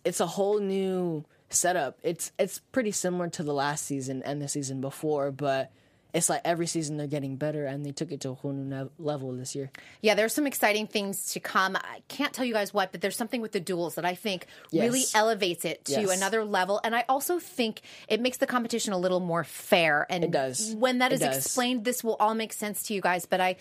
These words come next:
Speaker 1: Yeah.
Speaker 2: appreciate that they did this.
Speaker 1: Yeah, they, they really listened to the feedback they were getting the past two seasons about s-,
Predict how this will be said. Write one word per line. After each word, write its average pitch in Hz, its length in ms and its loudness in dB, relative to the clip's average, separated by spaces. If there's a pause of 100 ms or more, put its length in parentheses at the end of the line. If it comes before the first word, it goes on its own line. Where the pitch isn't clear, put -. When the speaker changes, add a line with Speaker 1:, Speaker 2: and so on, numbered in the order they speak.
Speaker 1:
Yeah. 156 260 2
Speaker 2:
appreciate 226 720 2
that 175 120 0
they 175 120 4
did 170 200 -2
this. 151 100 2
Speaker 1:
Yeah, 175 240 6
they, 175 360 2
they 180 140 2
really 180 300 4
listened 175 460 0
to 165 180 0
the 147 100 -4
feedback 151 460 -2
they 139 400 -2
were 143 160 -4
getting 139 320 -2
the 135 60 -4
past - 340 -6
two 143 80 -6
seasons 135 440 -6
about 123 340 -4
s-, - 160 -10